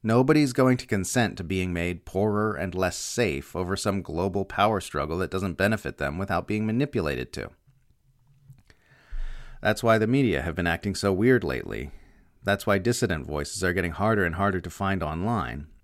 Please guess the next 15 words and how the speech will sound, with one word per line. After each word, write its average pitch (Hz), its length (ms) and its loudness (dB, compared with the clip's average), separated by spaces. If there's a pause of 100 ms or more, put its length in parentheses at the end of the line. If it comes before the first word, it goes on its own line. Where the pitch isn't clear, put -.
And 110 180 2
that's 113 200 2
the 110 100 0
purpose 98 540 4
of 92 120 0
the 92 80 2
new 92 220 0
fact-checking 98 760 0
industry 76 680 -4
and 87 220 0
other 95 200 0
forms 76 360 -6
of 78 100 -6
narrative 69 380 -4
control. - 480 -8